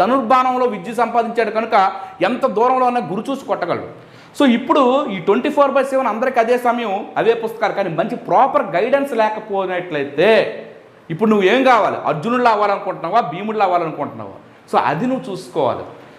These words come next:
So నీకు, నీకు ఆ గైడెన్స్ నేను అందిస్తాను, నీకు గ్రూప్ టూలో ఉద్యోగం వచ్చే గైడెన్స్ నేను అందిస్తాను. ఆ కోర్స్ తీసుకోండి. ఏదో ఒక మోటివేషన్ వీడియో అనే కాదండి,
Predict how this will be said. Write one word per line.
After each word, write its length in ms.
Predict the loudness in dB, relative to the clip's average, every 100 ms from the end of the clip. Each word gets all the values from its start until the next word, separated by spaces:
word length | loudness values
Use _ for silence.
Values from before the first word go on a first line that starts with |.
| 2
So 60 | 2 4
నీకు, 320 | 2 4 4 2 0
నీకు 180 | -2 2
ఆ 40 | 2 2
గైడెన్స్ 280 | 2 0 0
నేను 120 | -2
అందిస్తాను, 420 | -2 -2 -2 -4 -8 -14 -6
నీకు 160 | -4 -4 -2
గ్రూప్ 200 | -2 2
టూలో 180 | 2 2 0
ఉద్యోగం 260 | 0 0 0
వచ్చే 120 | -4 -4
గైడెన్స్ 260 | -4 -6
నేను 100 | -6
అందిస్తాను. 360 | -6 -6 -6 -8 -10 -16 -4
ఆ 20 | -2 2
కోర్స్ 240 | 2 2 -4
తీసుకోండి. 480 | -10 -8 -8 -8 -12 -20 -6 -2
ఏదో 100 | 0
ఒక 80 | 0 0
మోటివేషన్ 460 | 0 2 2 0 -4
వీడియో 180 | -2 2 0
అనే 100 | 2
కాదండి, 340 | 0 0 -4